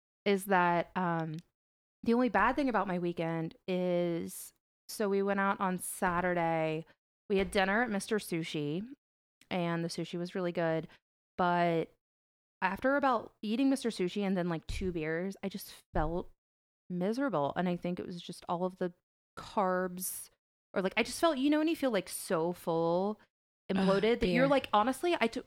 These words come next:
Speaker 1: I, I went home. Like, we, we went to a, um, this little dive bar in Ma-, in, like, a not trendy part of Mount Adams. And it was awesome. The bar was awesome.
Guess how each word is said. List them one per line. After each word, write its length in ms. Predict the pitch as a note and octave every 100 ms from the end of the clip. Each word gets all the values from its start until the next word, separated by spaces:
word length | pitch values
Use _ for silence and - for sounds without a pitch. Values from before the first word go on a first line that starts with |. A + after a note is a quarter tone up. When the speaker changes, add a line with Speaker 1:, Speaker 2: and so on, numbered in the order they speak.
| -
Speaker 1:
I, 180 | - A3 G3+
I 100 | G3
went 160 | A#3+ G3
home. 360 | E3+ F3+ - -
Like, 200 | A3+ G3+
we, 260 | F3+ G#3 G#3+
we 320 | G3 G3 G3+
went 160 | G3+ G3+
to 120 | G#3+
a, 880 | G3 F3 - - _ _ _ _ -
um, 520 | G3 F3+ E3+ D#3 E3+ A3+ _
this 180 | G3 -
little 560 | G3 F#3 F#3 F3+ E3+ F3
dive 440 | F3+ D#3+ E3 F#3
bar 440 | F3+ G3+ G#3+ A#3 A#3+
in 200 | A#3 F#3+
Ma-, 200 | F3+ F3+ -
in, 260 | F#3 F3+
like, 200 | F3 E3+
a 100 | E3
not 460 | E3 D#3+ E3 E3 -
trendy 380 | - F3 E3+ F3
part 220 | F3+ E3
of 60 |
Mount 180 | E3+ E3
Adams. 480 | E3+ G#3+ C4+ C4 - -
And 60 |
it 40 | G#3+
was 120 | A3+
awesome. 380 | F#3 F3+ E3+ C#3+
The 80 | D#3
bar 200 | D#3+ E3+
was 120 | D#3+
awesome. 300 | D3+ D3+ -